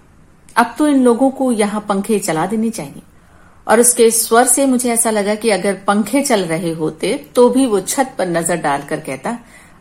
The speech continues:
"अभी इतनी गर्मी कहाँ हुई है और इन कमबख्तों ने अभी से पंखे चला दिए हैं।"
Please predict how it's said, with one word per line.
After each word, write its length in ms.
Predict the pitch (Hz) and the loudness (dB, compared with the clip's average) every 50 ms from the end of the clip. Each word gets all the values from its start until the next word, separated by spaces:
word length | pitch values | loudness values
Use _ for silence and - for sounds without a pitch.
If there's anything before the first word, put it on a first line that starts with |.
| - - | -6 -4
"अभी 220 | 240 233 247 254 | -4 -2 -2 -4
इतनी 240 | 247 - - 262 262 | -4 -4 -4 -4 -2
गर्मी 360 | 247 - 254 247 254 269 269 | 0 0 0 2 2 0 0
कहाँ 320 | 247 - 202 202 190 180 175 | 0 -2 -2 0 0 -2 -2
हुई 220 | 175 165 151 147 | -2 -4 -6 -6
है 320 | 156 190 226 240 208 - - - - _ _ - _ 240 | -6 -8 -8 -10 -12 -14 -20 -20 -20 _ _ -10 _ 0
और 160 | 233 262 233 | 4 4 6
इन 140 | 240 240 240 | 6 4 4
कमबख्तों 600 | - - 208 196 196 185 180 175 - - 233 226 | 2 0 0 2 2 2 0 0 0 0 0 0
ने 180 | 226 254 247 - - - _ - - - | 0 -2 -4 -6 -14 -20 _ -6 -2 0
अभी 220 | 226 202 254 285 | 2 4 4 4
से 140 | 277 - 208 | 4 0 -2
पंखे 360 | - - 170 160 156 - 175 | -4 -6 -8 -8 -6 -6 -6
चला 280 | 170 170 160 156 143 143 | -4 -4 -4 -4 -6 -6
दिए 220 | 139 143 139 127 | -8 -10 -10 -10
हैं।" 160 | - - - | -12 -14 -18